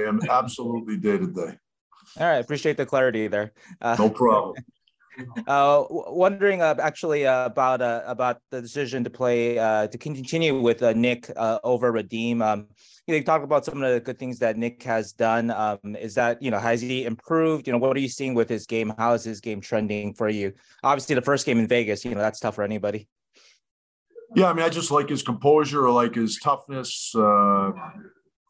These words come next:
Speaker 1: you know, I like how he defends. Uh, there's a lot that I like about him. And this isn't just from what I've seen, uh, up here since he's been called up. I, you know, I liked him, you know, by the end of camp, he was someone that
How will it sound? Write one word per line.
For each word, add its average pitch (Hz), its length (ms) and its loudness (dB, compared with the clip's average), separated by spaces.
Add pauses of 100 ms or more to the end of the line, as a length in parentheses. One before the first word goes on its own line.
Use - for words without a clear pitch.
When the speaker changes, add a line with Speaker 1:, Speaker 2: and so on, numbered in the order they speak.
(440)
Speaker 1:
you - 80 2
know, 101 160 6
I 104 40 2
like 110 200 2
how 113 140 2
he 110 60 0
defends. 139 800 -4 (480)
Uh, 110 160 4
there's 110 100 6
a 123 40 4
lot 139 220 2
that 135 120 0
I 135 40 6
like 139 220 0
about 104 300 -6 (180)
him. 104 160 -2
And 107 100 2
this 127 140 0
isn't 135 220 2
just 120 380 0
from 120 180 0
what 120 100 4
I've 110 180 0
seen, 117 500 -2 (540)
uh, 104 280 2
up 117 180 -2
here 123 500 0
since - 240 -12
he's 110 140 -4
been 107 160 0
called 113 320 2
up. 120 240 2
I, 113 140 -4 (200)
you 110 100 -4
know, 104 100 0
I 110 80 4
liked 123 280 0
him, 110 320 0 (200)
you 110 80 -4
know, 101 80 0
by 107 120 2
the 117 120 2
end 113 120 2
of 101 100 -6
camp, 131 300 -2
he 117 80 -4
was 113 160 -2
someone 110 280 0
that 98 180 0